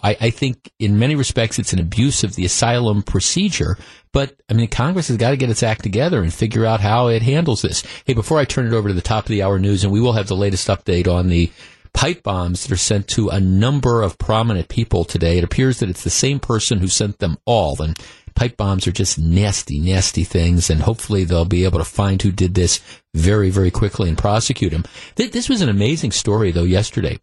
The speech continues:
The Milwaukee Health Department is apparently under criminal investigation. Now, we, we know the health department and the whole, you know, lead pipe thing has been a huge, huge scandal,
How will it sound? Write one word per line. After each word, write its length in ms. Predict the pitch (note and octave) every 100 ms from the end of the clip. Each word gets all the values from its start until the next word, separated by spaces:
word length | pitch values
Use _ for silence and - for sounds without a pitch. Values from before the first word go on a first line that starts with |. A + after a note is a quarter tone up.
| - _ -
The 80 | A#2+
Milwaukee 480 | A#2 A2+ E3+ - F#3+
Health 300 | A2 A#2+ -
Department 500 | - C#3 C3 D3+ D3
is 140 | A2
apparently 560 | G#2 C3+ D#3+ D#3 A2 -
under 300 | G#2+ D3+ E3+
criminal 640 | - - - A2+ D3 F3+
investigation. 960 | - G#2 G#2+ A#2 - A#2 E2 F#2 - E3+ - _ _ _ _
Now, 180 | C3 B2+
we, 140 | C#3 C#3+
we 180 | C3
know 240 | C3 D3+ A3
the 140 | F#3
health 300 | A2+ B2+ -
department 540 | - - A2 B2 A2+ A2
and 160 | F#2+
the 60 | E2+
whole, 440 | B2 A#2+ A2+ A2
you 60 | A2
know, 200 | G#2+ G#2
lead 480 | F2 F2 A#2 A2+ -
pipe 260 | A2 A#2
thing 280 | - B2 A2+
has 100 | G2+
been 220 | - A2+
a 20 | G2
huge, 360 | - D3+ D3
huge 260 | - G#2+ -
scandal, 600 | - E3+ E3+ C#3 -